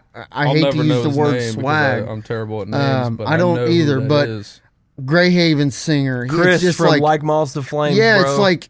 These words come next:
Speaker 2: Mm.
Speaker 1: they are, not that they're the face of the band, but there, there's a certain identity that comes with it.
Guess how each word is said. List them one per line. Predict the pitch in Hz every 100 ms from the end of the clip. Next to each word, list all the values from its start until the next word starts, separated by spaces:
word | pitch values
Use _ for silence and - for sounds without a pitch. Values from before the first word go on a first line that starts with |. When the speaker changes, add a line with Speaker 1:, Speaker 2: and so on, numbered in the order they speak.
| _
Speaker 2:
Mm. | 110 117 113 107 139
Speaker 1:
they | 151 208
are, | 226 190 165 -
not | 196 202 226 254
that | 269
they're | 269 240
the | 190
face | 156 - 175 196 269
of | 233 196
the | 196
band, | 214 220 240 240 - - _ _ -
but | 151 196 165
there, | 202 196 190
there's | 180 185 170
a | 160
certain | - 220 220 214
identity | 170 156 127 151 185 170 143 143
that | 127 -
comes | - 160 151 127
with | 123 110
it. | 123